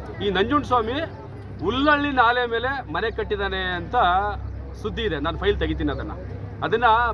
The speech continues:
ಪ್ರೀವಿಯಸ್ ಇಲ್ಲಿ ನಮ್ಮ ಏರಿಯಾದವ್ರೆ, ರತ್ನಮ್ಮ ಅವರು ಅಧ್ಯಕ್ಷರಾಗಿದ್ದಾಗ ಒಂದು ಲೋಕಾಯುಕ್ತ ಕೇಸ್ ಆಗಿತ್ತು ಅದು. If I am right, ಲೋಕಾಯುಕ್ತ ಅವ್ರ ಹತ್ರ ಪೂರಾ ಇದಿದೆ. ನಾನು ಕೇಳೋದು, ಮಾದೇವಪ್ಪನವರೇ, ನೈತಿಕವಾಗಿ ನಿಮ್ಗೆ ನೈತಿಕತೆ ಇತ್ತು ಅಂತಂದ್ರೆ,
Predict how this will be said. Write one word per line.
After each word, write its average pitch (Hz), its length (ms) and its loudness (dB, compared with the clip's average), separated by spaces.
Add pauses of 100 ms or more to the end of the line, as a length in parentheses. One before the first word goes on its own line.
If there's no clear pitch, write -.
ಪ್ರೀವಿಯಸ್ 233 640 -2
ಇಲ್ಲಿ 202 140 -4
ನಮ್ಮ 196 260 -4
ಏರಿಯಾದವ್ರೆ, 202 440 0
ರತ್ನಮ್ಮ 196 320 -2
ಅವರು 196 400 -2 (420)
ಅಧ್ಯಕ್ಷರಾಗಿದ್ದಾಗ 185 720 0
ಒಂದು 214 180 0
ಲೋಕಾಯುಕ್ತ 185 340 -2
ಕೇಸ್ 175 320 -4
ಆಗಿತ್ತು 180 280 -2
ಅದು. 170 440 -2 (300)
If 147 100 2
I 202 260 4
am 196 80 -2
right, 226 220 0
ಲೋಕಾಯುಕ್ತ 214 420 2
ಅವ್ರ 220 140 0
ಹತ್ರ 220 180 -2
ಪೂರಾ 294 420 2
ಇದಿದೆ. 196 480 -2 (120)
ನಾನು 226 220 2
ಕೇಳೋದು, 247 440 2 (800)
ಮಾದೇವಪ್ಪನವರೇ, 247 640 2
ನೈತಿಕವಾಗಿ 247 680 0
ನಿಮ್ಗೆ 233 240 -4
ನೈತಿಕತೆ 226 540 0
ಇತ್ತು 214 240 0
ಅಂತಂದ್ರೆ, 214 640 2